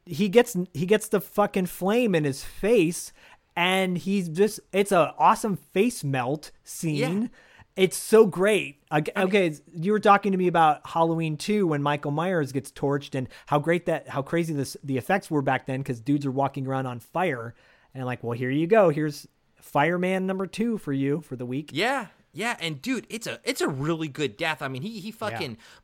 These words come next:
Speaker 2: blowtorches James Spader's face off, and then he,
Speaker 1: Yeah.
Speaker 2: like, lands on the ground. He's like, "Blah, blah, blah," you know, like,
Speaker 1: <laughs> Yeah.
Speaker 2: sort of alive, you know? And I was like, "Oh my God, is he gonna get back up?" But, you know, he dies.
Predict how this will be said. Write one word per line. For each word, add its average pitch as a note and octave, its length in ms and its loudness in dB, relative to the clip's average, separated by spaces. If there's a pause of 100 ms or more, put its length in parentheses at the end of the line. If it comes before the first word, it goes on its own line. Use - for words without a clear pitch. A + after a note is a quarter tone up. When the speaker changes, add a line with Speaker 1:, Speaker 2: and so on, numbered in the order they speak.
(400)
Speaker 2:
blowtorches A3+ 800 -4
James F3 320 -2
Spader's A3 340 -2
face - 540 -4
off, G#2 380 -6
and G#3 160 -4
then A3+ 140 -2
he, A3 60 0
Speaker 1:
Yeah. A#3 80 0
Speaker 2:
like, G#3 180 -2
lands A#3+ 320 -2
on A3+ 100 2
the F3+ 60 -2
ground. F#3 340 -2
He's C#3+ 80 -6
like, D3 140 -2
"Blah, D3 260 2 (140)
blah, C3+ 100 -2
blah," C#3+ 140 -4
you F3+ 180 -2
know, D3 160 2
like, C#3 180 2
Speaker 1:
<laughs> - 140 -8
Yeah. E3 100 -2
Speaker 2:
sort F#3+ 280 6
of F#3 100 2
alive, F#3+ 720 2
you G3+ 140 -4
know? G3+ 260 -2 (200)
And E3+ 100 -8
I E3+ 60 6
was F#3 100 4
like, G3+ 120 2
"Oh B3+ 100 2
my A3+ 80 4
God, F#3 180 4
is D#3 80 -2
he C#3+ 80 -6
gonna D3+ 100 0
get D3+ 140 2
back C#3 180 2
up?" C#3+ 180 2
But, C3 160 -6
you D#3 120 -6
know, B2 80 -2
he C#3 100 -4
dies. A2+ 640 -2